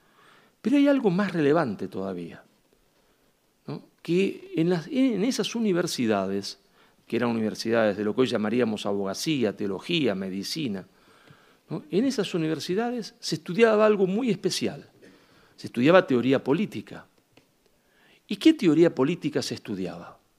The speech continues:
Bueno, una teoría política que había salido de los entrañas, de las entrañas de España,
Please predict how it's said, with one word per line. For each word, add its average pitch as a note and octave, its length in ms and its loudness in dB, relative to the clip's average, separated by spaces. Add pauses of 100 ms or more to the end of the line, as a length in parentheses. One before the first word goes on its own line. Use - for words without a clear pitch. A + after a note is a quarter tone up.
(540)
Bueno, G#3+ 380 4 (260)
una B2 200 -4
teoría B2+ 280 2
política F3 500 0
que A#2+ 400 -4 (380)
había C#3 260 2
salido C#3+ 420 4
de C3 60 8
los B2 220 2
entrañas, G#3 720 0
de C3 80 0
las C3 200 0
entrañas G#3+ 800 -2 (540)
de B2+ 120 0
España, B3 680 -4